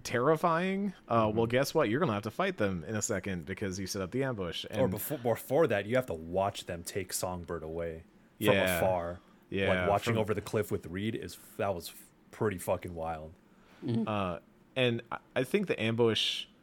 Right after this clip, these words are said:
Speaker 1: is a little bit more compelling in concept than it is in gameplay, 'cause they do that whole thing of, like, "We're gonna set up this whole thing, and you wanna put mines here or turrets here, and what do you wanna do?" And then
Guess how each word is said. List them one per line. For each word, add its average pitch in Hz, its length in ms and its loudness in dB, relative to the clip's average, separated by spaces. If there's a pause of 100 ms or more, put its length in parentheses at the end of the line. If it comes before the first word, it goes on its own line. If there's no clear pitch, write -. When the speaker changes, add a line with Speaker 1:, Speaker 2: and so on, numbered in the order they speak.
(580)
Speaker 1:
is 117 160 2
a 117 80 4
little 113 340 2
bit 110 300 0
more 104 260 -2
compelling 95 760 -4 (120)
in 92 280 -4 (180)
concept 92 800 -2
than 95 160 -4
it 87 140 -6
is 90 220 -6
in 90 180 -4
gameplay, 113 680 0 (560)
'cause 95 520 0
they 110 140 2
do 98 280 -4
that 107 180 0
whole 107 200 -4
thing 98 180 -4
of, 92 80 -6
like, 92 160 -6
"We're 135 80 -6
gonna 127 140 0
set 131 220 2
up 127 100 -6
this 113 140 -2
whole 135 200 0
thing, 123 260 0
and 120 80 0
you 117 100 2
wanna 120 120 2
put 120 180 -4
mines 117 380 0
here 120 340 0
or 113 80 2
turrets 127 380 0
here, 120 260 0
and 117 100 2
what 113 60 0
do 117 60 2
you 117 40 2
wanna 117 160 2
do?" 104 260 -2
And 98 100 -2
then 95 160 -2